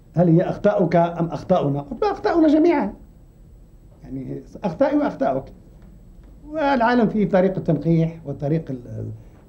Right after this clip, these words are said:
ال-، يعني، من خلال خطئه، آه، ينصلح." هذا ما يمكن لي أن أقول. إنما الفرق بين الخبز الحافي وهذا،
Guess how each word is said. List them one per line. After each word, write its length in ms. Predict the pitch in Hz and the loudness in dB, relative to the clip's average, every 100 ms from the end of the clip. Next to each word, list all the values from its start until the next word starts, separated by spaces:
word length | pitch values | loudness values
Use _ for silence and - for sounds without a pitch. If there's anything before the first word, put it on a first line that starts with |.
| 120 | -16
ال-، 260 | 113 110 | -12 -10
يعني، 680 | 110 104 101 110 - 107 107 | -12 -12 -14 -16 -16 -18 -12
من 80 | 135 - | -10 -4
خلال 240 | 160 160 | 0 0
خطئه، 580 | 143 160 175 147 135 165 165 - - - 135 | 0 -2 0 0 0 -2 -4 -18 -20 -20 -8
آه، 180 | 143 165 - - - | -6 -6 -10 -14 0
ينصلح." 600 | 147 143 139 110 - - - - - - - - - - - - - - - - - - - - - - - | 0 2 -4 -6 -10 -18 -20 -20 -20 -20 -20 -20 -20 -20 -20 -20 -20 -20 -20 -20 -20 -20 -20 -20 -20 -20 -10
هذا 180 | - 247 | -4 -2
ما 200 | 190 160 | 2 2
يمكن 420 | 151 185 156 139 | 2 0 0 -2
لي 60 | 139 | -2
أن 40 | |
أقول. 280 | 135 - - | -6 -10 -4
إنما 240 | 254 294 277 | 2 4 4
الفرق 320 | 202 220 156 | 4 0 2
بين 160 | 202 | 2
الخبز 260 | 180 165 190 | 4 2 0
الحافي 340 | 143 151 139 | 0 -2 0
وهذا، 400 | 208 190 139 165 | 2 2 0 -4